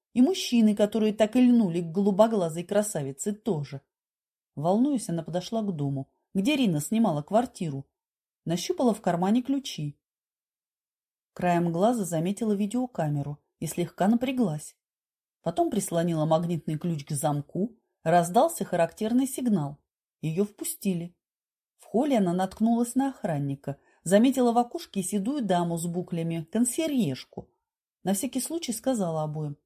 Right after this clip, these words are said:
"Здравствуйте". "Давненько вас не было",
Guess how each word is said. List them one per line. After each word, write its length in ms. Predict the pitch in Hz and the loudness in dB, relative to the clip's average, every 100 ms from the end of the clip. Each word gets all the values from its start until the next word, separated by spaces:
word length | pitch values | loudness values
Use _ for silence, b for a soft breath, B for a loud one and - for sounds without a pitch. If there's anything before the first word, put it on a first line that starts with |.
| _ _ | _ _
"Здравствуйте". 920 | 147 147 156 160 156 - 143 - 135 - _ _ _ _ _ _ _ _ _ _ _ _ _ - | -4 4 6 6 4 -4 -12 -10 -12 -14 _ _ _ _ _ _ _ _ _ _ _ _ _ -8
"Давненько 1000 | 156 170 240 311 330 294 269 269 269 302 | 0 6 6 6 0 0 2 0 0 2
вас 340 | 294 302 - | 4 2 0
не 280 | 202 185 190 | -2 0 0
было", 520 | 220 240 202 147 - | 4 4 4 2 0